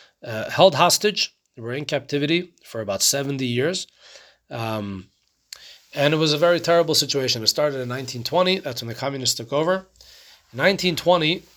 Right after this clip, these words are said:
um, the, the previous Rebbe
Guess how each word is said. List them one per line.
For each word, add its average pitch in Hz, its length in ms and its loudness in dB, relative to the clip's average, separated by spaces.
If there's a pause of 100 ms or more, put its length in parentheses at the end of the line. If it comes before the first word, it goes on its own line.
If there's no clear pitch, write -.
(180)
um, 131 520 -2 (100)
the, 127 220 -6 (220)
the 135 80 -8
previous 180 560 2
Rebbe 156 420 2